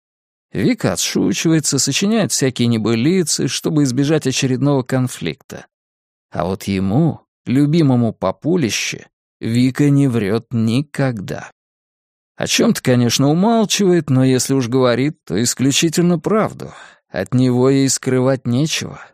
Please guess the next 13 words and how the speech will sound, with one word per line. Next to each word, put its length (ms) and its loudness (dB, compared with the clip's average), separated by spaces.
Он 260 4
не 80 4
задает 540 2
бестактных 720 -2
вопросов, 680 0
не 160 2
оскорбляет 720 0
недоверием, 840 0
принимает 760 0
ее 180 0
такой, 420 -2
какая 460 -2
есть. 540 -4